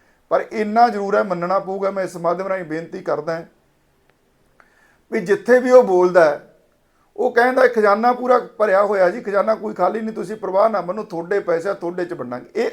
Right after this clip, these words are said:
ਅਟੱਲ ਸੱਚਾਈ ਹੈ, ਅਟੱਲ ਸੱਚਾਈ ਹੈ, ਕਿਉਂਕਿ ਆਪਣਾ ਰੋਜ਼ ਦਾ ਪੈਸਾ ਜਿਹੜਾ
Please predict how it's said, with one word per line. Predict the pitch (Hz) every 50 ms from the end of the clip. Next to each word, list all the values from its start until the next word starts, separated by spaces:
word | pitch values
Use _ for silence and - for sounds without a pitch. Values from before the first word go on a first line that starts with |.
| -
ਅਟੱਲ | 208 - - 190 220 247 269 254
ਸੱਚਾਈ | 226 - 196 180 180 170 165 160 143 123
ਹੈ, | 107 - - _ - 160
ਅਟੱਲ | 143 - 160 175 208 220 254 - - - - _ _ _ _ _ _ _
ਸੱਚਾਈ | - 180 175 208 196 220 226 220
ਹੈ, | 226 226
ਕਿਉਂਕਿ | 226 226 226 226 226 240
ਆਪਣਾ | 233 233 233 240 233
ਰੋਜ਼ | 208 175 175 208 240 254 226
ਦਾ | 233 220 220
ਪੈਸਾ | 226 226 196 185 185 180 190 196 196
ਜਿਹੜਾ | 196 202 208 214 202 - - -